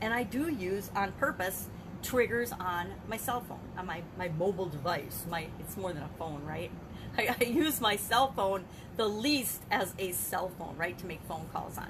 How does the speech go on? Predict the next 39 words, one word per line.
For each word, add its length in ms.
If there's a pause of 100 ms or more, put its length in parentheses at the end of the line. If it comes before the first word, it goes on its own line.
That's, 240 (260)
that's 240
the, 220 (340)
the, 200 (240)
the 100
least 380
I 140
<laughs> 40
use 260
my 160
phone 280
for. 120
Mostly, 540 (300)
I 100
joke 320
that 100
my 120
phone 260
is 160
a, 260
is 140
a 60
camera, 460
because 260
ever 160
since, 380 (340)
uh, 160 (140)
mobile 220
devices 420
have 140
gotten 240
really 160
good 240
cameras 300
on 160
'em, 140 (340)
that's, 380
I 100
quit 240